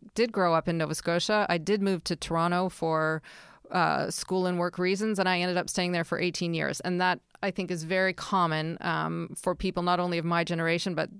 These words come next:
the one before me and the one that, that's coming, you know, through the ranks now. Um, we have a long history here in the Maritimes of, of having a flexible idea of home, that it's, it's where you, where you need to go to have an income. Uh, and for many of us, then the goal is to come back.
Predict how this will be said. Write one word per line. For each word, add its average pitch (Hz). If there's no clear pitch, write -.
the 160
one 180
before 175
me 185
and 170
the 165
one 175
that, 170
that's 170
coming, 175
you 180
know, 170
through 170
the 170
ranks 170
now. 180
Um, 180
we 208
have 208
a 202
long 202
history 190
here 170
in 160
the 170
Maritimes 170
of, 156
of 170
having 180
a 175
flexible 175
idea 156
of 143
home, 151
that 170
it's, -
it's 185
where 180
you, 180
where 180
you 180
need 175
to 160
go 160
to 156
have 147
an 156
income. 156
Uh, 156
and 175
for 185
many 175
of 165
us, 165
then 165
the 151
goal 147
is 147
to -
come -
back. -